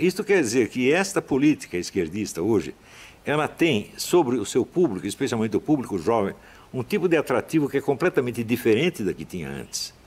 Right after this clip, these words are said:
Antes tratava-se de fazer o mal em nome de um bem. Agora não precisa mais o bem. Agora, o mal é em si mesmo uma superioridade. Você,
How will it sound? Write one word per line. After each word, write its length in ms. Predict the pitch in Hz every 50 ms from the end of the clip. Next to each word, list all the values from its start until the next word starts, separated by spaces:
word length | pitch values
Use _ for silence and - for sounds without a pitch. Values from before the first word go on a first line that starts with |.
| - - - - - - - - _ - _ - - _ _ _ - - -
Antes 300 | 127 170 220 208 - -
tratava-se 500 | - 123 98 - - 151 160 135 107 -
de 80 | 104 101
fazer 340 | - 107 92 85 127 147
o 60 | 123 110
mal 360 | 101 95 95 95 110 120 - -
em 100 | 135 117
nome 300 | 120 120 123 127 123 110
de 120 | 95 107
um 140 | 104 98 95
bem. 300 | 85 95 98 101 92 - - - - - - - - - - - _ _ _ - -
Agora 320 | - 98 92 101 120 120
não 120 | 120 117 107
precisa 460 | 87 98 90 - - 139 151 135 113
mais 220 | 80 80 76 67
o 60 | 67 67
bem. 220 | 65 67 62 58 - - - - - _ _ - - - - - _ - - - - - - - _ - - -
Agora, 300 | - - 98 107 107 - - -
o 100 | 151 120
mal 340 | 113 110 110 117 123 123 -
é 80 | - 113
em 100 | 113 110
si 240 | - - - 175 190
mesmo 420 | 190 156 127 123 113 - 135 135 - - - - - - _ _ _ _ _ - - - _
uma 120 | - 127 104
superioridade. 800 | - - 135 - - 127 127 131 135 123 113 78 69 - - - _ - _ _ _ -
Você, 340 | 120 110 - 170 160 -